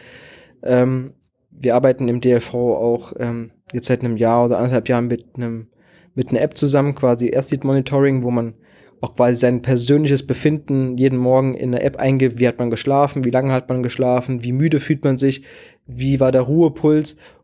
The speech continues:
Um dort, ähm, einen Gesamtstatus des Athleten am Morgen dem Trainer zu übermitteln, der dann einfach weiß, okay, der, der Athlet ist müde.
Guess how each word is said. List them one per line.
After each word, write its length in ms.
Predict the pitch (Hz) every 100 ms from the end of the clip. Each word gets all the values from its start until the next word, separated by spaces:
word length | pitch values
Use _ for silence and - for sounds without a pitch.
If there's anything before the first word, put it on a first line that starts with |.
| -
Um 160 | 123
dort, 320 | 135 139 135 -
ähm, 640 | 123 123 120 127 120 - -
einen 360 | 135 123 117
Gesamtstatus 1080 | - 127 131 151 143 - 123 147 147 135 135
des 160 | 135 113
Athleten 400 | 120 143 143 127
am 120 | 123
Morgen 360 | 127 151 170
dem 140 | 147 135
Trainer 280 | - 147 139
zu 120 | 135
übermitteln, 380 | 123 151 180 139
der 120 | 127
dann 80 | 120
einfach 220 | 120 117
weiß, 200 | 123 127
okay, 220 | 120 139
der, 100 | 127
der 340 | - _ 123
Athlet 260 | 120 135 139
ist 140 | 135 139
müde. 400 | 160 185 190